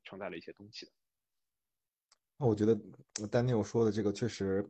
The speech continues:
Speaker 2: 也让我想到挺多。它涩谷的这个，那涩谷 Scramble，<clears throat> 它就不是一个景点，其实是一个，确实是一个文化的符号，潮流文化的符号。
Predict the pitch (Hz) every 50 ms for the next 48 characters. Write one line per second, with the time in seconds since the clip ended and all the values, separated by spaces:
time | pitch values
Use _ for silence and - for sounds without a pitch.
0 | - - 90 101 107 107 107 107 104 - 92 85 92 107 101 - - 87 87 87
1 | 90 95 90 82 - - - - - - - _ - - 139 135 - - 104 113
2 | - - 160 143 113 101 95 101 107 113 127 123 110 110 104 104 104 101 98 98
3 | - - - - _ _ _ _ _ _ - 107 107 98 95 - - 135 117 101
4 | 92 90 - - - 113 113 110 107 101 82 - - - _ _ _ - - -
5 | - - 127 117 117 - - - - 151 156 156 147 156 160 - _ _ _ -
6 | - _ _ _ _ _ _ - 156 143 - - 104 110 - 208 208 160 117 104
7 | 101 104 101 95 98 - - - - _ _ _ _ _ - - 92 90 95 101
8 | 101 90 - - - _ _ _ _ _ _ _ _ _ _ _ _ _ - -
9 | - 120 - 135 131 131 - - 131 120 120 110 123 123 120 120 113 101 - -
10 | - - - - _ _ - - 131 117 117 123 131 120 120 117 127 120 113 110
11 | 107 104 107 107 107 - 104 - - - 101 98 98 107 120 147 143 131 107 101
12 | - - 92 98 110 135 113 98 - - - 101 104 104 113 110 107 110 127 113
13 | 110 104 104 110 95 98 - 113 101 95 - -